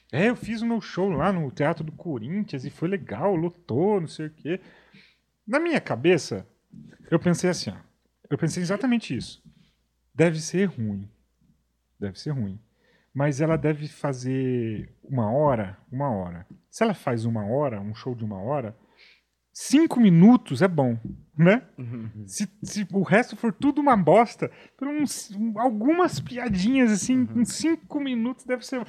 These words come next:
Speaker 1: Alguém escreveu pra ela esse show, não é possível
Speaker 2: Uhum.
Speaker 1: que ela tirou tudo da cabeça dela. Alguém escreveu. Pensei isso. Então eu falei, "Vamos fazer com a gente lá em Sorocaba?" "Vamos!" Falei, "Beleza, demorou.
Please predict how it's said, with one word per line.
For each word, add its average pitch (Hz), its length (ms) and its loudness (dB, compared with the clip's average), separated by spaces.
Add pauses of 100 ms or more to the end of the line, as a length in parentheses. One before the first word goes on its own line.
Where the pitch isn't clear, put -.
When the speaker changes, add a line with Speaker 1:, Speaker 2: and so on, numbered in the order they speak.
(160)
Speaker 1:
Alguém 175 380 0
escreveu 175 560 -2
pra 143 200 -6
ela 127 140 -4
esse 117 160 -12
show, 127 260 -6
não 135 100 0
é 208 40 -2
possível 254 380 4
Speaker 2:
Uhum. 127 240 -10 (260)
Speaker 1:
que - 80 -2
ela 151 100 4
tirou 170 200 2
tudo 185 140 -2
da 160 60 -2
cabeça 143 240 -2
dela. 143 160 0
Alguém 143 180 0
escreveu. 254 460 -2 (340)
Pensei 240 280 -2
isso. 269 340 -2 (160)
Então 196 340 -2
eu 240 60 -8
falei, 202 340 0 (200)
"Vamos 269 160 2
fazer 302 200 6
com 294 80 2
a 285 40 4
gente 285 200 0
lá 277 60 -2
em 262 40 -4
Sorocaba?" 254 460 0 (240)
"Vamos!" 349 360 8 (460)
Falei, 202 160 -8
"Beleza, 202 480 0
demorou. 233 480 0